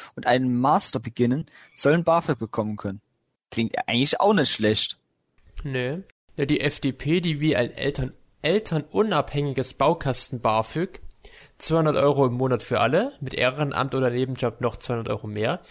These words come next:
Speaker 2: Dazu gibt's die Möglichkeit eines zinsfreien Darlehens, das erst bei gutem Einkommen zurückgezahlt werden muss.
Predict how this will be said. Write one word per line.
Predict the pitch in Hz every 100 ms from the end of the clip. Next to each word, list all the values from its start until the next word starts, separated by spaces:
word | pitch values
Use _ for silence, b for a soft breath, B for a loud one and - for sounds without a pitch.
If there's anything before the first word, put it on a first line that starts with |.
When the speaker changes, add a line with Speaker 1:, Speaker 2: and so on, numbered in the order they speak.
| B
Speaker 2:
Dazu | 127 131 - 175
gibt's | 185 -
die | 196
Möglichkeit | 185 185 202 - 196 -
eines | - 143 - - - b b b b
zinsfreien | - 202 220 240 - - 170 170
Darlehens, | 151 143 156 139 120
das | 123 -
erst | 143 -
bei | 131 123
gutem | - 185 233 - 226 -
Einkommen | 151 165 165 170 160
zurückgezahlt | 175 175 - 123 113
werden | 113 110
muss. | 107 -